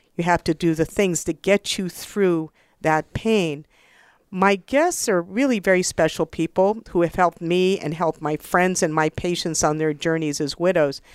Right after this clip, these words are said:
Last month, we had a bereavement counselor, Eddie Yod-,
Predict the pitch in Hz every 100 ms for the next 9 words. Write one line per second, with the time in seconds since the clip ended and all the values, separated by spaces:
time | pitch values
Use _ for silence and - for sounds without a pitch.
0 | - - - - 196 285 - 220 180 165
1 | - - 180 190 170 170 170 196 190 156
2 | - 160 160 165 156 - 170 185 175 156
3 | 156